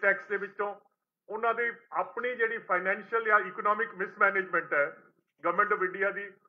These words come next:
ਉਹ ਸਟੇਟਾਂ ਤੇ ਲੋਡ ਨਹੀਂ ਕਰਨੀ ਚਾਹੀਦੀ। ਔਰ ਮੇਰੇ ਲਈ ਅੱਜ ਬੜਾ ਇਹ ਖੁਸ਼ਨੁਮਾ ਫਰਜ਼ ਹੈ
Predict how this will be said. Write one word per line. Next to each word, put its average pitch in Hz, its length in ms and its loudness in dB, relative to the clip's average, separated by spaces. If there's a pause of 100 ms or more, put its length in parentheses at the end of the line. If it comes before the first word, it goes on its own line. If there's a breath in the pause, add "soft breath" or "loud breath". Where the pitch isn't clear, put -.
(120)
ਉਹ 214 100 0
ਸਟੇਟਾਂ 220 420 6
ਤੇ 214 120 4
ਲੋਡ 180 260 2
ਨਹੀਂ 156 140 -10
ਕਰਨੀ 151 280 -4
ਚਾਹੀਦੀ। 175 440 -4 (340)
ਔਰ 190 340 0
ਮੇਰੇ 190 320 6
ਲਈ 214 280 6
ਅੱਜ 226 120 0
ਬੜਾ 226 300 6
ਇਹ 214 120 6
ਖੁਸ਼ਨੁਮਾ 196 540 0
ਫਰਜ਼ 180 320 2
ਹੈ 175 160 4